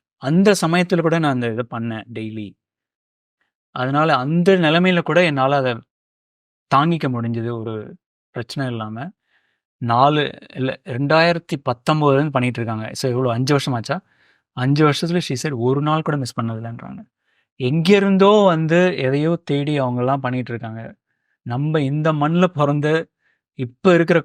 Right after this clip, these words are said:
கான்டெம்பரரி குரு, நான் எப்பயுமே நினைச்சுக்கிறது தான்,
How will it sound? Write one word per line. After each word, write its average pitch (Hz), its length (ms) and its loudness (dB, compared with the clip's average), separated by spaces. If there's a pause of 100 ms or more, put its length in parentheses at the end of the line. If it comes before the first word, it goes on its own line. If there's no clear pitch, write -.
கான்டெம்பரரி 143 720 0
குரு, 123 320 -6 (260)
நான் 127 340 -4
எப்பயுமே 151 420 -2
நினைச்சுக்கிறது 139 420 -2
தான், 117 240 -6